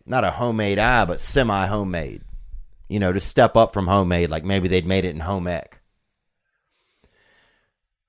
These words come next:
So he had that, you know, he had that home ec eye, and he would just, and if you didn't know, the new kids didn't know. So every time after lunch, he'd get a kid over there and s-,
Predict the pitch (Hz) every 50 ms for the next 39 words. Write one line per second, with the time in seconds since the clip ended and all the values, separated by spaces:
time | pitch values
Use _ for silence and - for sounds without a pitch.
0 | _ _ - - - 101 92 90 90 90 92 107 113 104 95 90 92 87 78 92
1 | 87 87 98 92 85 80 90 101 95 90 80 85 80 80 90 98 95 95 92 90
2 | 87 85 - - 104 110 107 101 90 87 85 92 98 90 87 80 82 92 87 82
3 | - - - 95 98 95 - 113 135 147 147 139 110 113 113 139 160 170 147 117
4 | 110 - 104 131 156 - - 143 127 110 - 120 113 92 92 98 98 107 104 92
5 | 73 69 - _ _ _ _ _ _ _ _ _ _ _ _ - - 92 87 92
6 | 98 104 98 113 110 107 - 123 123 120 120 117 117 117 - - 113 113 120 127
7 | 117 95 - - 104 95 90 104 104 101 98 - - - 135 113 107 107 107 104
8 | 101 101 104 107 107 107 104 104 101 95 - - -